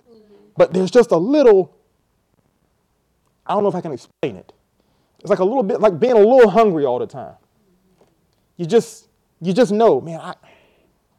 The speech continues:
Speaker 2: let me just get ten minutes with the Lord real quick, and then I'll come back and finish doing what I was doing." It's just always, you're never full.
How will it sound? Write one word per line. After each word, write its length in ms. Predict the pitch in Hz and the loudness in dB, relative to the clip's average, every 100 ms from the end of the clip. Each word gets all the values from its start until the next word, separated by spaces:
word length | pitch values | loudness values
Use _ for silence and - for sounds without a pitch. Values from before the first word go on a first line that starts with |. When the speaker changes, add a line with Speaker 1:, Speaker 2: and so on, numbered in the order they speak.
| _ - | _ -14
Speaker 2:
let 80 | 202 | -10
me 80 | 247 | -6
just 140 | 185 | -2
get 180 | 190 196 | 0 -2
ten 180 | 196 175 | -6 -10
minutes 120 | 160 | -12
with 80 | 127 | -14
the 40 | |
Lord 240 | 131 131 98 | -12 -10 -10
real 160 | 117 | -12
quick, 240 | - 113 - _ _ - | -14 -18 -20 _ _ -14
and 80 | |
then 100 | 131 | -10
I'll 120 | 131 123 | -8 -10
come 180 | 139 | -12
back 160 | 120 - | -12 -14
and 100 | 98 | -16
finish 180 | 113 90 | -20 -18
doing 120 | 117 | -16
what 100 | 101 | -16
I 60 | 87 | -16
was 100 | 87 | -20
doing." 220 | 101 71 _ _ _ _ _ _ _ _ _ _ _ _ | -20 -20 _ _ _ _ _ _ _ _ _ _ _ _
It's 120 | 135 | -10
just 120 | 180 202 | -4 4
always, 760 | 202 214 202 190 185 - - _ _ _ | 6 8 8 6 2 -8 -20 _ _ _
you're 120 | 151 175 | -2 0
never 300 | 214 185 180 | 2 2 -2
full. 480 | - 190 110 - | -2 -2 -2 -10